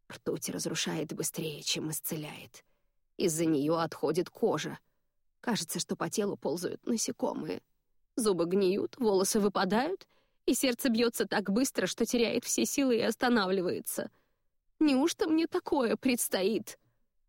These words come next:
В госпитале говорили, что любое лечение приносит боль. Принятие боли в какой-то мере помогает лекарству сработать. «Ты в это веришь?» «Да, я сама это испытала.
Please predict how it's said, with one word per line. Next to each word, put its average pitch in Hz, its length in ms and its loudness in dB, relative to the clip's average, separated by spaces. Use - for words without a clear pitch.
В 208 80 -4
госпитале 226 500 0
говорили, 214 480 0
что - 180 -4
любое 214 320 2
лечение 240 540 2
приносит 214 480 0
боль. 208 340 -2
Принятие 214 500 2
боли 240 260 2
в - 80 -4
какой-то 202 400 -4
мере 214 300 2
помогает 208 540 0
лекарству 233 520 -2
сработать. 240 720 -2
«Ты 180 180 2
в 180 60 0
это 180 240 0
веришь?» 165 500 -4
«Да, 208 300 -2
я 240 160 2
сама 233 360 2
это 247 220 0
испытала. 220 580 -4